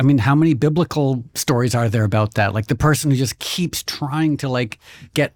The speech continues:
off the path that they're supposed to be on, and how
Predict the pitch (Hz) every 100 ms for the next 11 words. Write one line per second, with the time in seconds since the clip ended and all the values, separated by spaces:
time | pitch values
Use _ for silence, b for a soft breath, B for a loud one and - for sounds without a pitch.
0 | _ - 147 160 - 160 151 - 143 143
1 | 135 - 131 139 123 110 127 127 110 135
2 | 120 139 151 131 123 127 117 117 139 135
3 | 135